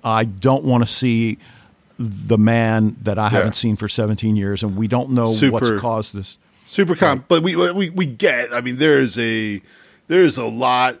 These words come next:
Speaker 2: of stuff between this father-son relationship here. Like, this is a complex relationship we got going
Speaker 1: Right,
Speaker 2: here.
Speaker 1: and, uh, we will address that in spoiler zone a little bit in,
Speaker 2: Uh-huh.
Speaker 1: in, um, you know, half hour or so, or, or,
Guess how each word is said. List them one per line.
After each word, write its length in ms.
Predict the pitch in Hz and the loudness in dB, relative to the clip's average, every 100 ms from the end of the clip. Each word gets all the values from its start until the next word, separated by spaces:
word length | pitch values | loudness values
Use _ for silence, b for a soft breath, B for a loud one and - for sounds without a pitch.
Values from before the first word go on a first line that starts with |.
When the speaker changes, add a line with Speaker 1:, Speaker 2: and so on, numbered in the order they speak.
| - | -8
Speaker 2:
of 680 | 117 117 113 107 98 - | -4 -2 -2 -2 -6 -10
stuff 460 | - - - 110 - | -8 -4 0 0 -2
between 480 | - - 107 98 95 | -8 -6 -4 -4 -4
this 160 | 92 | -8
father-son 640 | - 110 101 98 90 117 95 | -4 0 2 0 -2 -4 -4
relationship 680 | 90 87 85 90 - - | -6 -8 -10 -12 -14 -16
here. 220 | - 98 - B B B _ | -20 -20 -20 B B B _
Like, 160 | 117 | 0
this 200 | 117 151 | 2 2
is 120 | 156 120 | 2 -2
a 60 | |
complex 720 | 117 120 110 95 - 104 - | -2 0 0 0 0 0 -2
relationship 680 | 101 90 87 - - - - | -6 -8 -8 -12 -12 -16 -16
we 80 | 101 | -14
got 280 | 90 85 - | -12 -8 -2
going 120 | 127 | 0
Speaker 1:
Right, 180 | 120 107 | 2 0
Speaker 2:
here. 120 | - | -2
Speaker 1:
and, 380 | 123 117 113 104 | -2 0 0 2
uh, 240 | 117 117 | 4 4
we 140 | 120 127 | 4 4
will 180 | 131 175 | 4 2
address 300 | 170 220 208 | 4 2 2
that 180 | 226 196 | 0 2
in 100 | 233 | 2
spoiler 460 | 202 233 202 139 | 2 4 4 6
zone 260 | 123 127 120 | 4 4 4
a 40 | |
little 200 | 120 120 | 2 2
bit 240 | 113 143 202 - | 2 0 0 -4
in, 160 | 123 110 | -4 -2
Speaker 2:
Uh-huh. 80 | 113 104 | -2 -2
Speaker 1:
in, 220 | 107 107 107 | 0 0 -2
um, 500 | 104 104 104 101 92 - _ _ _ - - | -2 -2 -4 -4 -8 -16 _ _ _ -12 -2
you 80 | 120 | 0
know, 80 | |
half 260 | 120 120 101 | 2 2 4
hour 240 | 113 113 | 2 2
or 60 | 107 | 2
so, 240 | - 117 | 0 -2
or, 140 | 110 107 | -2 -2
or, 320 | 98 98 95 | -2 -4 -6